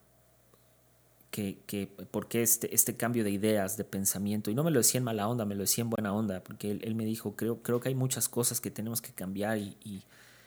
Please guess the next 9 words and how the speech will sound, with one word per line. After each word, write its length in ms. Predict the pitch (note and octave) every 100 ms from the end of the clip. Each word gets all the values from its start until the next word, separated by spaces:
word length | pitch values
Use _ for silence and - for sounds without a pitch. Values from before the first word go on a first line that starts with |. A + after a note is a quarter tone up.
| - - _ _ _
y 80 | G#2+
necesitamos 720 | G2+ G#2+ A2 - B2 C3 -
tener 240 | A2 A2+
estas 220 | A#2+ - -
conversaciones 680 | G#2+ G#2 - - G#2+ G#2+ -
incómodas". 680 | G2+ A#2+ A#2+ A2+ G#2 G2+ G2
Y... 120 | F#2+ - _ _ _ - _ _ - - - _ _ _ _ _ _ _ _ _ _ - _ _ _ _ _ _ _ _ _ _ _ _ _ _ _ - _ _ _
y... 220 | - B2 - - - - - - _ _ _ _ _ _ _ _ _ _ _ _ _ _ _ _ _ _ _ _ _ _ _ _ _ _ -
¿sabes? 520 | - B2+ C3 B2 -